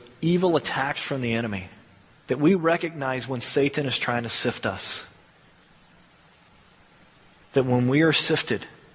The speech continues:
we stay strong, we rely on you,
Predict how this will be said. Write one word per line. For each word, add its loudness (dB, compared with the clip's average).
we 2
stay 2
strong, 0
we 6
rely 0
on 0
you, -2